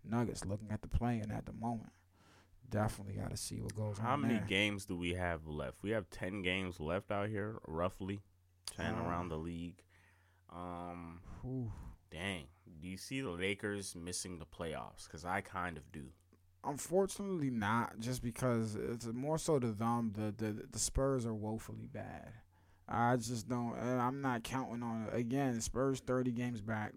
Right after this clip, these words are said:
Speaker 1: definitely possible. I just don't count on the Spurs, A, winning enough games, and B, the Lakers losing enough games.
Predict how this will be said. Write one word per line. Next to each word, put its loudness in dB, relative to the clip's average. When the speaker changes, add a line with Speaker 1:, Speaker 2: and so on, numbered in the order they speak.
Speaker 1:
definitely 2
possible. 4
I 8
just 2
don't 0
count 2
on -2
the -4
Spurs, 8
A, 8
winning 2
enough 0
games, -2
and 0
B, 10
the 6
Lakers 4
losing 8
enough 4
games. -6